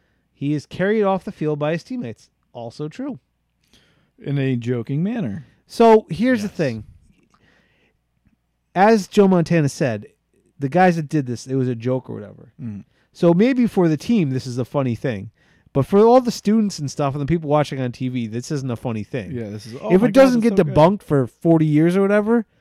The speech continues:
Speaker 3: Hmm.
Speaker 1: then this actually, whether it was meant that way or not, became a huge moment at Notre Dame.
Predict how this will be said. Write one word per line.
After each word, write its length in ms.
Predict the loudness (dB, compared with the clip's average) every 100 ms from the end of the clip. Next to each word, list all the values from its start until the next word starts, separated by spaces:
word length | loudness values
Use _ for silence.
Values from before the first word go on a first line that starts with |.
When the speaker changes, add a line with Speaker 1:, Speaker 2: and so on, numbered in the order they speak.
| -20
Speaker 3:
Hmm. 180 | -12 -4
Speaker 1:
then 160 | 2
this 200 | 4 4
actually, 560 | 2 0 0 -4 -4 -4 -10 _ _
whether 260 | -2 0 2
it 40 |
was 120 | 0 0
meant 200 | -2 -2
that 120 | -2
way 120 | 0
or 80 | 0
not, 240 | -2 -6 -12 _ _
became 420 | -16 -14 -4 -2 0
a 60 | -2
huge 580 | -8 -10 -2 0 0
moment 460 | 0 0 -2 -10 -20 _ _ _ _ _ _
at 160 | -12
Notre 240 | -8 -10 -10
Dame. 320 | -12 -14 -20